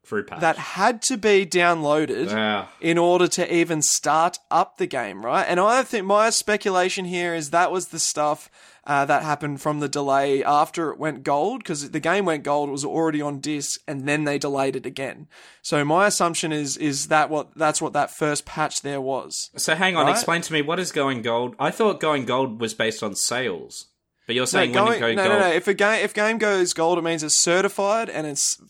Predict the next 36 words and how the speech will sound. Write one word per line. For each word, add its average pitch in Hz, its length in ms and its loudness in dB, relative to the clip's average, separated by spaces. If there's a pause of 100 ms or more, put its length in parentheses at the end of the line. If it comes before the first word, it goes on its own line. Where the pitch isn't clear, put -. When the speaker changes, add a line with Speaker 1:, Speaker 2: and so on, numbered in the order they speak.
Speaker 2:
fucking, 151 580 -8 (300)
like, 135 220 -6
ready 160 300 2
to 151 60 -4
go 143 280 -2
onto 156 380 -2
a 156 40 -2
disc 143 380 -2
and 143 160 -8
be 139 140 -6
shipped, - 340 -4
and, 139 140 -10
like, 135 180 -10
it's 139 80 -12
probably 147 300 -4
already 139 220 0
been 139 180 -8
put 143 160 -8
onto 135 180 -10
discs 135 320 -10
and 139 80 -10
Speaker 1:
Oh, 127 60 0
Speaker 2:
stuff 127 220 2
Speaker 1:
okay, 117 160 -4
Speaker 2:
as 107 40 -4
Speaker 1:
so 117 60 -4
Speaker 2:
well. 131 80 0
Speaker 1:
it's - 80 -8
kinda 131 160 0
like 113 160 0
a 110 60 -2
green 107 420 -4
light 98 280 -8
sorta 92 460 -10
thing. - 720 -20
Speaker 2:
Basically, 147 640 0